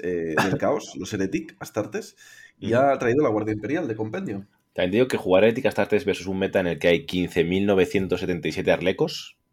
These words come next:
Speaker 2: es una idea regulinchi. O sea, que le entiendo y le comprendo. Eh, de, ojo, de todas formas, porque con eso, ese G A dos posible en los, en los chavales y metiendo doce cuerpos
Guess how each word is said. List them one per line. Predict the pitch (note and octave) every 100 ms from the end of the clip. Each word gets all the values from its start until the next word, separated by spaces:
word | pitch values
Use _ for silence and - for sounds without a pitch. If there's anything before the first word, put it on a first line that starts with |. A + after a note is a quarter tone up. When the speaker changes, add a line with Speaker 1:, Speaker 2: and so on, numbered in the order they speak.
| _ _ _ _ _ _ _
Speaker 2:
es | - -
una | F#2+
idea | F2+ F#2+
regulinchi. | F#2+ D#2+ D#2+ D#2 - D2 _ _
O | -
sea, | F#2+
que | F2
le |
entiendo | D#2+ D#2 D#2+ C#2+ - _
y | E2+ D#2+ D2+ D2+
le | D2+
comprendo. | D#2 D2+ D#2 C#2+ - _ _ - - _ _ _
Eh, | A#2+ A#2 A2+ A2 G#2
de, | G#2+ -
ojo, | A#2 G3
de | E3
todas | A#2+ A#2+
formas, | A#2 B2+ F3+ A3+ - - _ _ _ -
porque | G#2 G2+ G2 G2 - - F#2+ F2+
con | F#2 F2+
eso, | F#2 - D#3+ C#3+
ese | - D#3
G | D3+ D3+
A | A2
dos | G#2 G2
posible | F#2+ F#2 G2+ F#2 F2+
en | F2 F2
los, | E2+ D#2+ - - -
en | F#2+
los | F2+ -
chavales | F2 F#2+ G#2 G2+ -
y | F#2+
metiendo | F2 F#2+ B2
doce | - G#2+ A2+
cuerpos | - E2 - F#3 - -